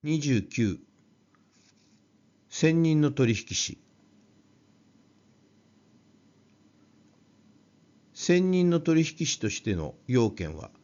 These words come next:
次の通りです。丸一、事務所等に常勤の形態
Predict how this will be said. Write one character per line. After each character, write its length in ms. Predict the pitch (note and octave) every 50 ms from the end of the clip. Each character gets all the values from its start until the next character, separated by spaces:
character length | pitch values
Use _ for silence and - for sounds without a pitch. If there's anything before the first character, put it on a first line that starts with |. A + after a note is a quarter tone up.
| _ _ _
次 260 | - - C#3 C3 C#3
の 120 | C3 A2+ G2+
通 220 | - G#2 F2+ D#2+
り 60 | D2+
で 140 | - - -
す。 220 | - - - - _ _ _ _ _ _ _ _ _ _ _ _ _ _ _ _ _ _ _ _ _ _ _ -
丸 260 | A2+ A2+ A#2 A#2+ A#2+
一、 480 | A2+ G#2 - - - G2+ G2+ F#2 - - _ _ _ _ _ _ _ _ _ _ _ _ _ _
事 80 | A#2 A#2+
務 180 | C#3 D3+ E3 F3+
所 180 | - - E3 D3+
等 260 | - D3+ D3 C3 A2+
に 300 | G2+ G#2 G#2 F#2+ - - -
常 280 | G2 G2 A#2+ C#3 D3 D3
勤 260 | D3 - D3+ C#3 C#3
の 120 | C3+ C3+ C3
形 240 | C3 A#2 G#2+ G#2
態 340 | G2+ - G#2+ F2 F2 - -